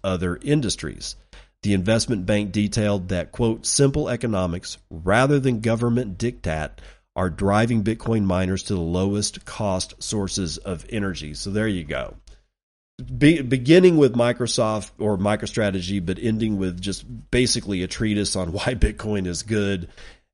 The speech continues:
uh, at, uh, by the, by the time they hit the end. The fifteen thousand dollar number, while possible,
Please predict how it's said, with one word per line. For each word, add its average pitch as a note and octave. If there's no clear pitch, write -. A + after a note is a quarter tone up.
uh, F#2
at, G#2
uh, F#2+
by G2
the, F2+
by G2
the F#2
time G2
they F#2+
hit F#2+
the E2+
end. F#2
The A#2
fifteen G#3+
thousand B2
dollar G#2
number, F2+
while G#2
possible, F#2+